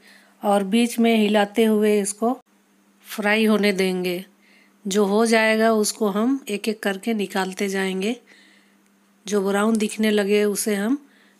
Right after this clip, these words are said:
निकालते जाएंगे। तो फ्रेंड्स, वीडियो अच्छी लगे तो एक लाइक करके चैनल को सब्सक्राइब करें, बेल आइकन को प्रेस करें,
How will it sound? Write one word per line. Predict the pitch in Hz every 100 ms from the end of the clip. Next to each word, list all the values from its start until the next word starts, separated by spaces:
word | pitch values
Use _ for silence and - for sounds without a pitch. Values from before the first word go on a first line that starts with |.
| -
निकालते | 196 190 190 185 185
जाएंगे। | 175 180 175 170 170 - _ _ _ _ _ _ _ _
तो | 214
फ्रेंड्स, | 196 220 226 240 220 - - _ _ _ _ _ 214
वीडियो | 226 226 254
अच्छी | 240 - 247
लगे | 226 202 220
तो | 233 220
एक | 214 226 226
लाइक | 208 214 -
करके | 202 196 - 208 247 - _ - _ _ _
चैनल | - 214 220 247
को | 240 233
सब्सक्राइब | 220 220 - - 208 214
करें, | 208 202 208 214
बेल | 208 226 220
आइकन | 214 233 220
को | 214 208
प्रेस | 214 214 208
करें, | - 196 202